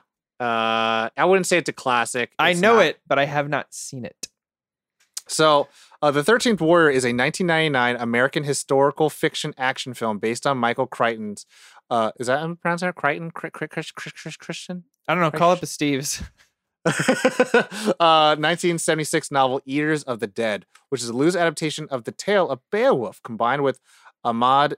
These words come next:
Speaker 1: ibn Fadian's historical account of the Volga Vikings. It stars Antonio Banderas as Ahmad ibn Fadlian, Fa-, Fadian, as well as Diane Venora as Omar Sharif. It was directed by John McTiernan.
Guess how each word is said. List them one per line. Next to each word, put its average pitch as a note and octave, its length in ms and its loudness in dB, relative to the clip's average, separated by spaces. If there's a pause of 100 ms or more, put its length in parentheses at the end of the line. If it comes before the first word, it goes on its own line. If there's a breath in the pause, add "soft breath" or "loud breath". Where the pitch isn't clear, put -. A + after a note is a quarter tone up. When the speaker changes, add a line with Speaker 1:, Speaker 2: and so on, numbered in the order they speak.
Speaker 1:
ibn B2+ 520 -4
Fadian's B2 600 -4
historical C#3 420 -4
account C3 380 -4
of A2+ 200 -6
the G#2 80 -14
Volga C3+ 440 -2
Vikings. - 640 -8 (440 soft breath)
It B2+ 80 -6
stars C3 340 2
Antonio C#3 340 -4
Banderas B2+ 640 0
as A2 240 -4
Ahmad G#2+ 400 -2
ibn G#2+ 460 -6 (360)
Fadlian, A#2 1120 -6
Fa-, - 340 -4
Fadian, A#2 480 -6 (400 soft breath)
as A#2+ 160 -4
well C#3 240 4
as C3 220 0
Diane A#2 360 -2
Venora F3+ 440 2
as C3 200 -2
Omar A#2+ 320 -2
Sharif. C3+ 560 -4 (420)
It B2+ 40 -8
was A2 100 -6
directed B2 260 -4
by A2 120 -4
John G#2+ 380 -2
McTiernan. F3 640 -4